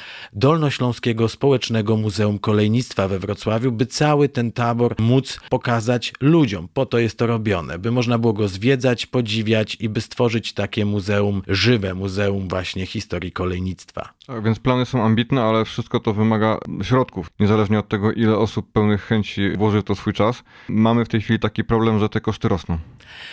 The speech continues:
Speaker 1: To prawda, te koszty rosną. Stoimy przed różnymi wyzwaniami, bo nawet są wyzwania związane z ochroną środowiska. W Niemczech czy Wielkiej Brytanii myśli się już o tym, żeby parowozy, które opalane są węglem,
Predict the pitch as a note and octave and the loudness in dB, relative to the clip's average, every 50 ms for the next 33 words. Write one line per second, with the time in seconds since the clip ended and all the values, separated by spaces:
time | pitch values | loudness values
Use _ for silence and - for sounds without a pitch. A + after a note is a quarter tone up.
0 | - - - C#3 A#2+ - C#3 C#3 B2 G#2 G2+ G#2+ G#2+ - A#2 - C3 A#2 - - | -18 -4 -4 -2 0 2 2 2 2 2 0 -2 -2 -2 -2 -2 -2 -2 0 0
1 | B2+ A#2+ A#2+ G#2 - - G2+ G#2 - - A2+ A2 A#2 A#2+ G#2+ - B2 A2 G#2 - | 2 2 2 2 0 -2 -4 -4 -2 -2 0 2 2 0 0 0 -2 0 0 -2
2 | A#2 G#2 C3 B2+ A#2 G#2+ G2+ F2 G2+ F2+ E2 E2+ G2 G2+ G2 F#2+ F2+ F2+ F#2 G2+ | 0 2 2 2 2 2 0 -2 -4 -4 -4 -4 -4 -2 -2 -2 -2 -2 -2 -2
3 | A2 A2 G2+ G#2+ G#2 G#2 G#2 G2+ G#2 A2+ - - - A2+ A2+ G#2+ A#2 A2+ G2+ F#2+ | -4 -2 -2 -2 0 0 0 0 0 -2 0 0 0 0 0 0 0 -2 -2 -2
4 | G#2+ G#2 G#2+ A2 A2+ A2+ G2+ G2 G#2+ G#2+ G#2+ G2 G#2 G#2 G#2 G#2 G#2 G#2+ G2 - | -2 0 0 0 0 0 -2 -2 -2 -2 0 0 0 0 0 0 -2 -2 -4 -4
5 | - - G#2 - - - G2+ F#2 F#2+ G2+ G2+ - - G#2 G2+ G#2+ A#2 A#2+ D#3 D#3+ | -4 -4 -4 -4 -4 -4 -2 -2 -2 -2 -4 -2 -4 -2 0 0 0 0 0 -2
6 | - - - F#2+ E2+ - - E2 E2+ D#2+ F2+ G#2 C3 D#3 E3 - F3 D#3 - - | -2 -2 -4 -4 -4 -4 -8 -10 -10 -6 -2 0 0 0 2 0 0 -2 0 -2
7 | A#2+ A2 B2 B2 A#2 - B2 G#2 - A2+ G#2 - G#2+ G#2+ A2 B2 C3 B2+ A#2 A2+ | 0 0 0 0 0 -2 -2 -2 -2 -4 -2 0 0 0 2 2 4 4 2 2
8 | - - B2+ A#2 - A#2 A2 A2 G#2+ - - G2+ G#2 - A2 A#2 A2 A2+ F#2+ G#2+ | 0 -2 -4 0 2 2 2 2 0 0 -2 -2 -2 0 0 0 0 0 0 -2
9 | G2 - G#2+ G#2 G#2+ G#2 F#2+ G#2+ A2+ A2+ G#2 G#2+ - - - - G2+ - - - | -2 -2 -4 -2 -2 0 2 2 0 0 0 -2 -4 -6 -6 -6 -6 -4 -4 -6
10 | G2 - - G#2+ G2+ G#2 G#2 A2 G#2+ G2+ - - G#2 G2+ F#2+ E2+ G2+ G2 F#2+ F#2+ | -4 -2 -2 -2 0 0 -2 -2 -2 -4 -4 -4 -4 -4 -2 -2 -4 -4 -4 -4
11 | F#2 F#2 A2 A#2+ | -2 0 0 0